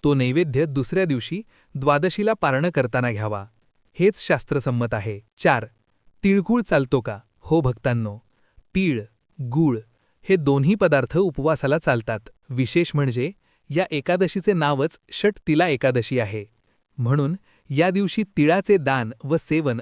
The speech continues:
अत्यंत पुण्यदायी आहे. थोडक्यात सांगायचं झालं तर, देवाला नैवेद्य पुरणपोळीचा, भक्ताला भाव भक्तीचा. हा हरिभास्कर योग आपल्या सर्वांच्या आयुष्यात सुख, शांती आणि समृद्धी घेऊन येवो,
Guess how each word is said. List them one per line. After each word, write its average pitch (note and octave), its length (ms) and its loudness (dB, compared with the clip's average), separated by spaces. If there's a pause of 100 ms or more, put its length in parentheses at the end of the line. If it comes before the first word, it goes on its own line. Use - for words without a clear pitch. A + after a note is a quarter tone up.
(140)
अत्यंत G#3 460 0
पुण्यदायी B2 540 0
आहे. G#2 260 -6 (200)
थोडक्यात C3+ 420 0
सांगायचं D3+ 380 -2
झालं C#3+ 280 2
तर, C3+ 140 -2 (540)
देवाला D3 460 2
नैवेद्य F3+ 460 0
पुरणपोळीचा, D3+ 800 0 (400)
भक्ताला C#3+ 560 0
भाव C3+ 240 0
भक्तीचा. A#2 640 -6 (220)
हा C3 180 0
हरिभास्कर C#3+ 640 -2
योग B2 280 -2 (300)
आपल्या E3 280 0
सर्वांच्या F3+ 560 0
आयुष्यात D#3+ 420 -2 (340)
सुख, - 360 -4 (420)
शांती D3+ 560 -4 (300)
आणि F#3+ 140 2
समृद्धी E3+ 540 0
घेऊन B2+ 260 0
येवो, A#2 280 0